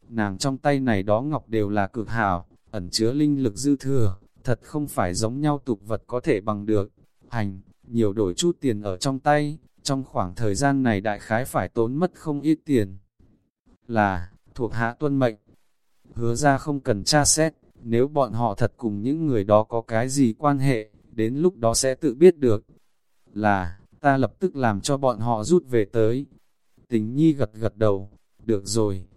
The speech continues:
đi nghỉ ngơi đi, chờ phòng ở lấy lòng, đại gia liền không cần như thế chịu hạn chế." Hai người hành lễ, giấu đi thân hình, "Tốt nhất là đêm nay liền đem những việc này làm tốt, xem tiểu thư bộ dáng là không nghĩ kéo."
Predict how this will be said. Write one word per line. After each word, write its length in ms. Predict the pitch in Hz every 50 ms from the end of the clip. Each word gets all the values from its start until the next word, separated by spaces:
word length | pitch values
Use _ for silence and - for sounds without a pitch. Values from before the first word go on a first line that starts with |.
| - _ -
đi 160 | - 143 147
nghỉ 180 | 143 139 120 98
ngơi 260 | 101 120 139 143 143
đi, 320 | 143 156 156 151 143 139 139 _ - - _ _
chờ 240 | - - 117 107 101
phòng 280 | - - 113 104 101 104
ở 140 | 104 92
lấy 240 | 92 98 110 120 135
lòng, 360 | 151 147 123 104 101 95 92 - _ - _ _ -
đại 240 | 123 127 117 113
gia 220 | 107 127 135 131 131
liền 220 | 127 120 104 98
không 260 | 95 - 151 143 139
cần 260 | 127 - 120 101 101 107
như 160 | 127 135 131
thế 200 | 127 123 120 127 -
chịu 200 | - 160 127 107
hạn 300 | 107 113 120 113 104 -
chế." 400 | - 117 117 113 120 131 139 135 _ - _ _ _ _ _ _ _ _ -
Hai 240 | - - 151 147 143
người 240 | 135 123 110 98 98
hành 220 | 110 113 104 101
lễ, 280 | 104 110 131 139 156 185 190 175 - - _ -
giấu 260 | - 107 110 110 120
đi 160 | 135 151 156 143
thân 200 | - 147 143 135
hình, 340 | 127 123 110 101 95 92 92 - - _ _ _ -
"Tốt 200 | 160 165 170 170
nhất 220 | 175 202 - -
là 180 | 143 131 110 101
đêm 260 | 117 135 139 143 147
nay 160 | 143 143 135
liền 300 | 131 127 120 107 98 98
đem 240 | 113 135 135 135 135
những 200 | 139 147 160 151
việc 200 | 147 135 101 107
này 240 | 110 113 107 98 98
làm 240 | 107 107 101 95 92
tốt, 300 | - 151 156 170 165 - _ _ _ _ - -
xem 340 | - - - 156 147 143
tiểu 240 | - - 135 104 85
thư 220 | - - 151 147 135
bộ 220 | 135 127 107 98
dáng 280 | 101 110 107 120 143 151
là 140 | 135 107 98
không 240 | - 151 147 143 135
nghĩ 160 | 143 151 160
kéo." 440 | - - 117 107 113 123 143 170